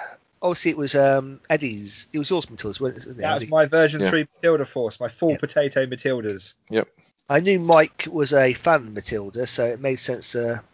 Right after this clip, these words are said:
Speaker 1: give it hit back to him, and he could have his Austra-, um, sort of Australian infantry along with him, which is
Speaker 3: Ah, they were,
Speaker 1: his
Speaker 3: they
Speaker 1: version
Speaker 3: were
Speaker 1: of the force.
Speaker 3: seriously annoying.
Speaker 1: <laughs> I think he had the Australian card. I, I, I,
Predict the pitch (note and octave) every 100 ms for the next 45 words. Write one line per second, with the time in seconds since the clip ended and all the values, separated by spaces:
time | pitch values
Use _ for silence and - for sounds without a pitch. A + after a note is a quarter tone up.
0 | _ _ _ - B2 B2+ - - C#3 -
1 | C#3 - A2 A2+ A2 - A2+ A#2 A2 -
2 | A#2+ A#2+ B2 A2+ A2 A2+ - B2+ A#2 A2
3 | C3+ A2+ A2+ A2+ E2 - G2 G#2+ G#2 A2+
4 | B2+ - - - G2+ G#2+ G2+ F#2 - _
5 | - A2 F2+ - G#2 G2+ F2+ - _ -
6 | - - - C3 F#2+ - F2+ F2 F2 F2
7 | - _ _ - - - F3+ - - -
8 | _ _ _ _ _ - A#3 B3 D3 D3+
9 | D3 D#3+ C#3 B2 E3 D3+ A2+ A#2 C#3 D3
10 | D3+